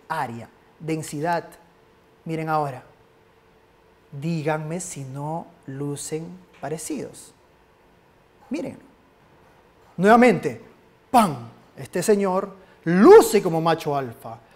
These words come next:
pesado, denso, y miren su escritorio. ¿Por qué aparece ese escritorio? ¿Por qué tiene el señor ese escritorio? ¿Porque es una persona sencillita, humilde nomás?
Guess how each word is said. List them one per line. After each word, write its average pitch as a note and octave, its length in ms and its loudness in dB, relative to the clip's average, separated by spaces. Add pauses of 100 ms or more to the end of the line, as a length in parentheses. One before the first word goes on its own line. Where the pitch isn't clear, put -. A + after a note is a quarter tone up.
(220)
pesado, E3 760 0 (240)
denso, D#3 640 2 (340)
y E3 80 -10
miren E3 240 -2
su F#3 100 -4
escritorio. F3+ 560 -2 (2750)
¿Por C#4+ 200 -2
qué F#4+ 180 0
aparece C#4+ 480 2
ese B3+ 120 -2
escritorio? A#3 360 2
¿Por B3 120 -4
qué G4 120 0
tiene E4 340 2
el C4+ 60 0
señor C4 260 -2
ese B3+ 120 -2
escritorio? F#3+ 500 -2 (280)
¿Porque A3 320 4
es C#4 80 -2
una C#4 120 0
persona B3+ 220 -2
sencillita, C4 920 2
humilde C#4+ 400 2
nomás? D4 340 -2